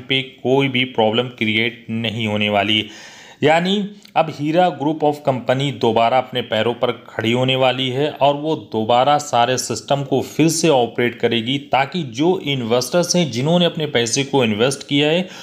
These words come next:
वो अगर दोबारा अपने काम को जारी रखना चाहते हैं तो अपने काम को वो जारी रख सकते हैं और वहाँ से इनकम जनरेट कर सकते हैं।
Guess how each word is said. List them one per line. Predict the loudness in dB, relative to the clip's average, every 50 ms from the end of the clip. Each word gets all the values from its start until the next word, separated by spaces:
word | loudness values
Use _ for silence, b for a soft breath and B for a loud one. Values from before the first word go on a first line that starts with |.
| B B B B B
वो | 4 4 4 4
अगर | 4 2 -2 0 0 0 -2 -2 -4 -4 -4
दोबारा | -4 -2 2 2 2 4 4 2
अपने | 0 0 -4 -10 -8 -4 -2 -2 -4
काम | -2 -2 0 2 2 0 0 -4 -6
को | 0 2 4 4 4 2 0 -4 B B B B B B -2
जारी | 0 2 2 2 2 0
रखना | 0 0 -2 -2 -2 -4 -4
चाहते | -2 -2 -4 -4 -4 -6 -6
हैं | -6 -4 -6 -6 -4
तो | -2 -2
अपने | -2 -2 -2 -2 -4 -2
काम | 0 0 2 2 2 0 -2
को | -4 -2
वो | 0 0 0
जारी | 0 0 0 0 0 0
रख | -4 -6 -6
सकते | -6 -8 -8 -8 -6 -6 -4
हैं | 0 0 2
और | 2 2 2 2
वहाँ | 0 -4 -6 -6 -6 -6
से | -6 -4 -4 -6
इनकम | -6 -4 -6 -6 -4 -2 -2 -2 -2 0
जनरेट | 0 -2 0 0 2 2 0 0 -2 -2
कर | -2 -2
सकते | -2 -4 -8 -10 -8 -6 -4 -4
हैं। | -4 -4 -6